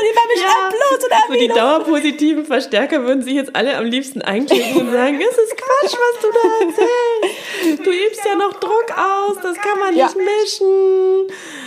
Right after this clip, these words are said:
Speaker 2: Tja, sorry, sehe ich ein bisschen anders. Aber klar, wenn ich jetzt sage, ich mache positive Verstärkung nur, aber das ist wieder ein anderes Thema. Also ich halte die Pferde schon für clever genug zu verstehen, wann man was macht.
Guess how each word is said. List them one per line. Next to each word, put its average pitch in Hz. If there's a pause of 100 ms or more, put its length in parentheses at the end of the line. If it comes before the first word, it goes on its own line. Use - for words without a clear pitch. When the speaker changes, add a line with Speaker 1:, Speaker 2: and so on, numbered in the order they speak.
(480)
Speaker 2:
Tja, 294
sorry, 262
sehe 254
ich 277
ein 208
bisschen 208
anders. 208
Aber 190
klar, 185
wenn 185
ich 190
jetzt 214
sage, 185
ich 185
mache 190
positive 196
Verstärkung 190
nur, 262 (320)
aber 208
das 214
ist 220
wieder 220
ein 202
anderes 190
Thema. 175
Also 185
ich 190
halte 202
die 196
Pferde 180
schon 190
für 190
clever 185
genug 180
zu 196
verstehen, 185
wann 175
man 170
was 170
macht. 214